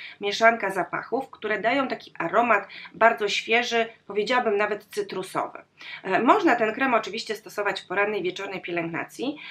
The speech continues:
E, tutaj marka również zaznacza, że jest to krem przeciwzmarszczkowy, krem, e, regenerujący i taki jest. Co mamy w jego składzie? No i tutaj, słuchajcie, znowu mamy wiele fajnych substancji aktywnych,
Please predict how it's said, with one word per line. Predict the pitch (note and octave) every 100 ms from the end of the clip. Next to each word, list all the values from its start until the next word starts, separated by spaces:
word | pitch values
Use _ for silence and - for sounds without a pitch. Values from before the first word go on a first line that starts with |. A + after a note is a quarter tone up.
| - -
E, | F#3
tutaj | F#3+ C4 A#3
marka | G#3 A3+ A3+
również | G#3 G3+ G3
zaznacza, | F3 F#3 A#3 A#3+
że | G#3
jest | F#3 -
to | F3
krem | F3
przeciwzmarszczkowy, | E3+ - G3+ A3 B3 B3+ - C#4 B3+ G#3+ G3+ - -
krem, | - F3+ F3
e, | F3+ D#3+
regenerujący | F#3+ F3+ F#3 F3+ F3+ A3+ C4+ B3+ A#3 A3+ - _
i | A#3 A3+
taki | G#3+ A3 - A3+ A3+ -
jest. | F#3 F3+ D3+ - _ _ _ _
Co | - D4
mamy | C#4+ A3 A3+ G#3
w |
jego | G3+ F#3+ G#3+
składzie? | - - - F3+ D#3+ - - - - -
No | D4
i | G4+
tutaj, | A3+ B3 A#3+
słuchajcie, | G#3 G3 A3
znowu | G#3 C4 C4
mamy | G#3+ F#3+ F3+
wiele | A3 A3
fajnych | G3+ G3 G3 F#3+
substancji | - - F3+ - -
aktywnych, | F3 - E3+ F3+ A#3